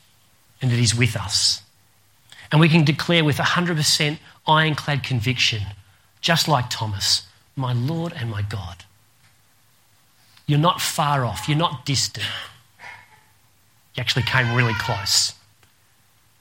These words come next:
It's crazy radical stuff, actually, you think, when you think, think about it. Um, it was in John's day. It was, it was crazy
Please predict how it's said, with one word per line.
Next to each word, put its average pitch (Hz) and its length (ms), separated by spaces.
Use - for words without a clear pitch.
It's 190 180
crazy 180 420
radical 151 300
stuff, 131 380
actually, 101 380
you 123 80
think, 139 180
when 135 120
you 120 40
think, 143 280
think 143 200
about 120 280
it. 104 60
Um, 127 400
it 160 120
was 190 200
in 196 140
John's 147 320
day. 113 280
It 143 60
was, 151 160
it 165 180
was 147 220
crazy 180 540